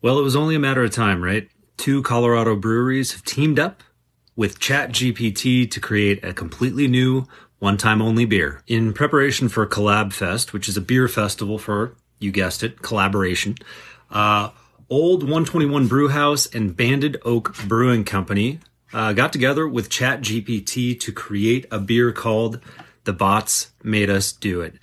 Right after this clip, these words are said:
They actually utilized Chat G P T not only to identify a new trend in craft brewing, but they also leveraged the tool, the A I tool,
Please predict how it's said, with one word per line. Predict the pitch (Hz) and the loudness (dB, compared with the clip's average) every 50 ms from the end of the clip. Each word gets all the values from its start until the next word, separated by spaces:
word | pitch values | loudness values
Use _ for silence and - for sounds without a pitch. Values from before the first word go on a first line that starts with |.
| - - - - - - | -20 -20 -20 -20 -10 -4
They | - 110 | 0 2
actually | 117 123 120 110 127 120 113 | 2 2 2 0 0 0 2
utilized | 110 113 113 113 107 107 104 104 101 - - | 2 2 2 2 2 2 0 0 -2 -2 -2
Chat | - - 120 117 107 107 | -2 0 0 0 -2 -2
G | - 120 117 101 | -2 -2 -2 -2
P | 101 104 101 | -2 -2 -4
T | 95 - - 113 107 104 | -4 -4 -2 0 0 0
not | 107 113 135 139 104 | 2 2 0 0 -2
only | 104 135 143 143 147 139 | -2 -4 -2 -2 -2 -2
to | 127 - 120 | 0 0 0
identify | 107 98 117 110 110 101 - 110 107 | 0 2 0 0 0 0 -2 -2 0
a | 98 95 | 0 0
new | 101 107 113 113 113 107 | 0 2 2 2 2 0
trend | - - - - 156 175 175 127 101 104 127 139 147 - - - - - _ - | -2 -4 -4 -2 0 2 2 2 2 2 0 0 -4 -8 -12 -18 -20 -18 _ -4
in | - 117 110 104 101 | 0 0 2 2 0
craft | - - 107 95 92 90 - - - | 0 0 -2 0 0 -2 -6 -8 -8
brewing, | - 101 98 95 92 92 104 101 - - - - - - _ - | -4 -4 -2 -2 -2 -2 -4 -6 -8 -14 -20 -20 -20 -18 _ -6
but | 120 127 | -2 0
they | 127 123 | 2 4
also | 147 196 220 214 - 214 208 | 4 4 4 4 4 4 4
leveraged | 185 165 170 175 170 170 151 147 131 | 4 4 2 2 2 0 0 -2 -2
the | 139 151 135 | -2 -2 -2
tool, | - - - 220 220 165 110 - - 151 | -2 -2 0 2 4 4 4 4 2 2
the | 127 107 107 92 - | 0 -2 -4 -4 -2
A | 123 139 147 143 | -2 0 0 2
I | 135 139 147 151 | 2 2 0 0
tool, | 143 - - - 170 123 98 92 95 120 123 | -2 -4 -2 0 0 0 0 0 -4 -6 -8